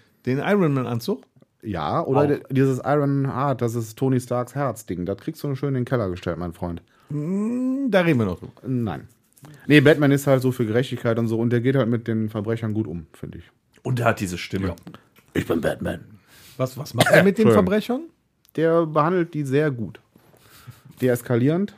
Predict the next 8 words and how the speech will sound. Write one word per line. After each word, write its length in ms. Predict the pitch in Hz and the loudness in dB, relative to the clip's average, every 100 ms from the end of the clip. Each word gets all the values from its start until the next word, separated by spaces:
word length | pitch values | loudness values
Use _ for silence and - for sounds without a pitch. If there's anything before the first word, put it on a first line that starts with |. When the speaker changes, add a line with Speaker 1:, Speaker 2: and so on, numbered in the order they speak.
| - | -4
Speaker 2:
genau 200 | 117 117 | -2 0
mein 160 | 113 107 | 0 0
Fall. 340 | 123 147 202 - _ _ - | 0 0 -2 -8 _ _ -20
<laughs> 380 | - - - 330 - 277 381 - - 370 - - - 277 - - - - - | -18 -16 -8 -8 -4 -6 -4 -4 -4 -6 -6 -6 -6 -8 -8 -14 -18 -16 -4
So 160 | 113 120 | 2 2
wie's 100 | 151 | 4
sein 220 | 113 95 | 2 2
muss. 220 | 90 - | -2 -8